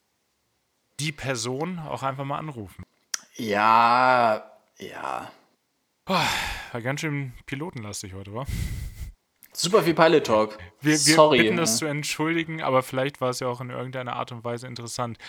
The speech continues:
Speaker 1: Was auf jeden Fall gar nichts mit dem Piloten sein zu tun hat, Benny. Du weißt, was kommt. Die Hawaii Five out of seven Playlist, na, aber
Speaker 2: Mm.
Speaker 1: sicher. Erleuchte mich doch mal, was
Speaker 2: Ah.
Speaker 1: du heute unseren ZuhörerInnen kredenzen möchtest.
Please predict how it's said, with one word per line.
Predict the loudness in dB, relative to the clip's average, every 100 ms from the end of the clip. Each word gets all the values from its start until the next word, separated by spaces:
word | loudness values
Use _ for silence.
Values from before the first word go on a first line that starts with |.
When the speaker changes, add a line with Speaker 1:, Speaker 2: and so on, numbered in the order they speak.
| -12
Speaker 1:
Was | -2 2
auf | 2
jeden | 2 0
Fall | 2
gar | 4
nichts | 2 -4
mit | -6
dem |
Piloten | -4 -2 -2 -4 -6
sein | -4 -6
zu | -6
tun | -10 -4
hat, | -4 -2
Benny. | -4 -4 -10 _ -20 -20
Du | -10 -4
weißt, | -2 -2 -4
was | -4 0
kommt. | 0 0 -6 -8 _ -18 -18 -6
Die | 0
Hawaii | 6 6 4
Five | 0 0
out | 2
of | 0
seven | 0 -2 -2
Playlist, | 0 -2 -2 -6 -2
na, | -2
aber | 0
Speaker 2:
Mm. |
Speaker 1:
sicher. | 0 0 -2 -2 -6 -10 _ _ _ -16 -16 -14 -16 -6
Erleuchte | -2 4 4 2 -4
mich | -4
doch | -2 0
mal, | 4 4 6
was | 4
Speaker 2:
Ah. | 2
Speaker 1:
du | 4
heute | 4 4 2 -2 -2
unseren | -6 -4 -2
ZuhörerInnen | -2 -4 -2 2 2 0 -2 0 -2 -4
kredenzen | -4 -2 -2 -4 -6 -8
möchtest. | -10 -8 -10 -10